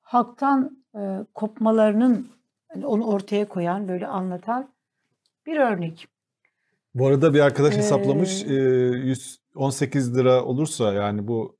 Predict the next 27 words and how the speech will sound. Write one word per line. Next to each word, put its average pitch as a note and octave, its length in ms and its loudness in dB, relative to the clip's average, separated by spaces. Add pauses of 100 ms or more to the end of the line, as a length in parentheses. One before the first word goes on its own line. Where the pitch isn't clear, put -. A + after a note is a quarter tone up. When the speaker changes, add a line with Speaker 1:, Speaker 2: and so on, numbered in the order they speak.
(120)
Speaker 2:
üç - 220 -14
tane A2+ 460 -4
şeyin A#2 220 -6
hani A2 160 -6
Speaker 1:
Hı F#2 40 -6
hı. D#2+ 340 -8
Speaker 2:
bu A2+ 200 -6
gruptaki A2+ 440 -6
şeyin, D#3+ 280 -2
o C3 180 -2
da G3+ 260 2
iki D3 260 -2
bin E3 80 2
yüz D#3 220 2
altmış C#3+ 420 0
lira G#2+ 120 -2
yapıyormuş. G2 580 -10 (1300)
Ayda. A#2 180 -2
Speaker 1:
Bir A#3+ 140 0
kişilik. D#3+ 540 -6 (180)
Speaker 2:
Evet, G2 360 -6
ayda B2+ 360 0
iki D3+ 240 -6
bin C#3+ 80 0
yüz C3+ 180 0
altmış B2+ 380 -2
lira. A2 260 -2